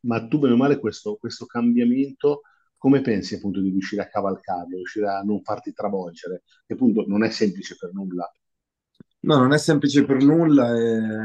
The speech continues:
Speaker 2: e secondo me, cioè, la chiave è fare tutto comunque, perché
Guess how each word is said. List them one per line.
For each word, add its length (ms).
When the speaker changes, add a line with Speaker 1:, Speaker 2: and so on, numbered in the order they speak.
Speaker 2:
e 40
secondo 400
me, 120
cioè, 160
la 100
chiave 460
è 60
fare 440
tutto 520
comunque, 560
perché 840